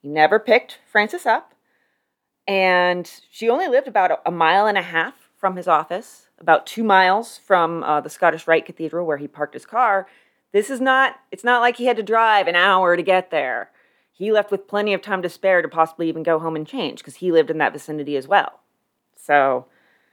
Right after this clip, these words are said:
he never showed up, but he was found dead the next morning.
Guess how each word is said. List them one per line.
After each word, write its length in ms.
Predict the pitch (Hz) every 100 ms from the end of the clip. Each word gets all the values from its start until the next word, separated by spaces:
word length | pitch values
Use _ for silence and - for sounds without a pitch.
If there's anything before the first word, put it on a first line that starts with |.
| _ _ _ _ _ _ _ _ _ - - -
he 120 | 208
never 220 | 202 190
showed 220 | 185 202
up, 260 | 247 392 - - _ _ _ _ _ -
but 100 | 165
he 80 | 170
was 260 | 220 226
found 280 | - 208 202
dead 160 | 180 175
the 60 |
next 280 | 156 147 -
morning. 240 | 123 -